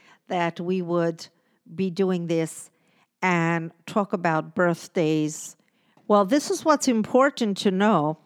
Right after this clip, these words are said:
that establishing a Jewish calendar was the first commandment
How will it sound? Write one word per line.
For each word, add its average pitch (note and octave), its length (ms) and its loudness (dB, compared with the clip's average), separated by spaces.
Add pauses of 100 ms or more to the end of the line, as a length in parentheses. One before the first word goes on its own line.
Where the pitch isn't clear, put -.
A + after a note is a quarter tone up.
(540)
that G3 240 4
establishing A3+ 880 0 (280)
a F#3 100 0
Jewish F#3+ 340 0
calendar F#3 760 0 (400)
was F#3+ 200 0
the E3 80 0
first G#3+ 300 -2
commandment F#3 840 0